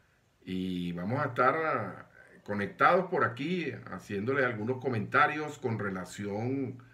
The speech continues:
a lo ocurrido recientemente en el mundo del boxeo. Teníamos tiempo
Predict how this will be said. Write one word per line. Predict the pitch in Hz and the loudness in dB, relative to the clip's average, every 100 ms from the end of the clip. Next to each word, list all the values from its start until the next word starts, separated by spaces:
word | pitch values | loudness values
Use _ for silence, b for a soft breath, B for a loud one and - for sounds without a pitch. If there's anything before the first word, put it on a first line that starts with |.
| B B B | B B B
a | 92 92 | -4 -2
lo | 95 92 | 0 -2
ocurrido | 98 104 107 104 117 170 165 113 | -4 -6 -6 -4 0 0 0 0
recientemente | 101 - 107 98 131 120 120 120 | -2 -4 -6 -2 0 0 0 -2
en | 123 | -2
el | 101 | -2
mundo | 92 104 113 117 113 | -4 -4 -6 -4 -4
del | 98 | -4
boxeo. | 90 - 143 156 | -6 -4 -2 -2
Teníamos | 117 92 101 120 117 | -4 -6 -4 -4 0
tiempo | 131 131 120 131 123 117 | 2 2 2 2 2 0